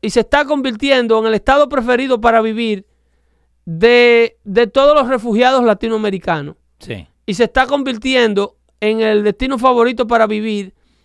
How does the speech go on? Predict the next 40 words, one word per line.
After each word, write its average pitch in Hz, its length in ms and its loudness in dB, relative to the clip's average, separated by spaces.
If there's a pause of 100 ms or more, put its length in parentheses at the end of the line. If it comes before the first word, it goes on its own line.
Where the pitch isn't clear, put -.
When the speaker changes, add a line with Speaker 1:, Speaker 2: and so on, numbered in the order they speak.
(260)
Speaker 1:
de 202 240 -2
todos 269 540 0
los 226 440 -2 (160)
que 214 120 -2
salen 269 360 0
corriendo 226 760 -2 (560)
del 240 260 2
estilo 294 460 0
de 269 120 4
vida, 269 540 -2 (640)
eh, 226 420 0
de 233 120 4
altos 262 340 0
impuestos 240 800 -2
y 233 100 -2
el 226 100 2
estilo 262 380 -2
de 247 100 2
vida 247 280 2
de 214 260 0
alto 247 560 0
costo 233 640 -2
de 180 100 -6
los 208 120 -2
Speaker 2:
Ujú. 202 80 0
Speaker 1:
estados 240 360 2
del 220 140 2
este 240 220 0
de 220 40 0
los 202 140 2
Estados 220 360 0
Unidos, 156 460 -6
Speaker 2:
Sí. 185 140 -10
Speaker 1:
como 180 200 -4
Nueva 175 220 0
York, 220 260 2
New 190 160 -2
Jersey, 196 320 0
Connecticut, 185 540 -4
Pensilvania, 170 640 -6